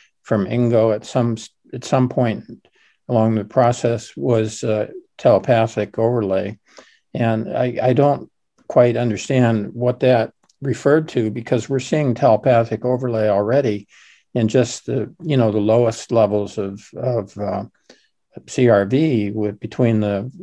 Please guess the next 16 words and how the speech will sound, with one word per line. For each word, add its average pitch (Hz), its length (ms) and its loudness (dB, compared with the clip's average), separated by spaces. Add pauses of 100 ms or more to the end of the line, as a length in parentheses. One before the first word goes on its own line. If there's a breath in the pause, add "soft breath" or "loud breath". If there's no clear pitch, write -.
(360)
tasker 110 720 0
and 110 300 -4
the, 104 360 -6
uh, 110 120 -4
viewers. 110 480 -4
So 113 200 -2
I, 110 260 0
I 127 60 -2
don't 123 120 2
know 123 60 0
what 113 160 -2
the - 80 -10
stage 117 400 -2
nine 117 500 -2 (140)
refers 101 520 -8
to. 107 300 -14